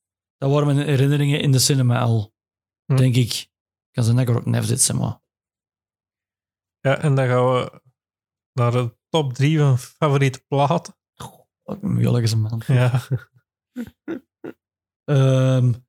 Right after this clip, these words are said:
Speaker 1: ja, je moet weten dat ik echt wel iemand ben, ik hoor heel graag muziek. Muziek staat elke dag op bij mij.
Speaker 2: Hm.
Speaker 1: Eh, ook een platenverzamelaar. Ehm, eh, ja, en ik hoor echt heel veel, ik kan ook heel veel live muziek zien.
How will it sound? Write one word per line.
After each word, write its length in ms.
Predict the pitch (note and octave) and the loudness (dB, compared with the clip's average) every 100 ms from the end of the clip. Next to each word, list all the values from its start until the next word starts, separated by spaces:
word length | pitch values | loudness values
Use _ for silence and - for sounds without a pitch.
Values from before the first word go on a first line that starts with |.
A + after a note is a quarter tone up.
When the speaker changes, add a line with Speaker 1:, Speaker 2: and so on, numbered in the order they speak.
| _ _ _ _ | _ _ _ _
Speaker 1:
ja, 140 | C#3 | -2
je 100 | D3+ | 0
moet 180 | D#3 A#2+ | 0 0
weten 360 | A#2+ C3 F3+ G3 | 0 2 2 0
dat 80 | E3 | -2
ik 160 | D#3+ | -2
echt 180 | D3+ D#3 | -2 -2
wel 240 | F3 F3 - | 0 -2 0
iemand 380 | E3 D3 C3 | 0 0 0
ben, 200 | D#3+ E3 | 0 0
ik 120 | C#3 B2 | -2 -2
hoor 220 | C#3 C3+ | 0 0
heel 260 | A#2 C3 C#3+ | 2 2 2
graag 240 | C3+ C3+ | 2 2
muziek. 500 | C3+ A2 A2+ G#2+ - - | 2 2 2 0 -4 -4
Muziek 280 | B2 A#2+ B2+ | -2 0 -2
staat 380 | B2+ - - _ - | -4 -6 -8 _ -4
elke 340 | C3+ C3+ C3 | -2 0 0
dag 160 | B2 A2+ | 0 0
op 100 | B2 | 0
bij 100 | C3 | 0
mij. 380 | C#3 D3+ F3 - | 0 -2 -4 -4
Speaker 2:
Hm. 140 | C3 - _ _ _ - | -4 -4 _ _ _ -2
Speaker 1:
Eh, 240 | A#2+ A#2+ - | 0 0 0
ook 100 | C3 | -2
een 140 | A#2+ | -2
platenverzamelaar. 1080 | C3 B2 C3 B2+ B2 B2+ C3+ C3 C3 C#3 - _ _ _ _ _ _ _ | 0 0 0 0 2 2 0 0 -2 -4 -12 _ _ _ _ _ _ _
Ehm, 680 | - A#2 A#2 A#2 A#2 A2+ A2+ - _ _ _ _ _ _ _ _ | -2 2 4 4 4 2 0 -2 _ _ _ _ _ _ _ _
eh, 240 | - A#2+ A#2 | -2 0 2
ja, 540 | A#2+ A#2+ C#3 C#3+ - | 2 2 0 -2 -6
en 180 | - B2+ | -2 0
ik 120 | B2+ | 0
hoor 220 | C3 A#2+ B2 | 0 0 2
echt 240 | C3+ A#2 | -2 -2
heel 240 | C3+ C3 | 0 0
veel, 100 | B2+ | 2
ik 60 | C#3 | 0
kan 100 | C#3+ | 0
ook 80 | B2 | 0
heel 140 | C#3+ | 0
veel 180 | B2+ A#2 | 2 2
live 200 | B2 B2 | 0 0
muziek 300 | C#3 B2 B2+ | -2 -2 -2
zien. 400 | - D3 E3 - | -4 -4 -6 -10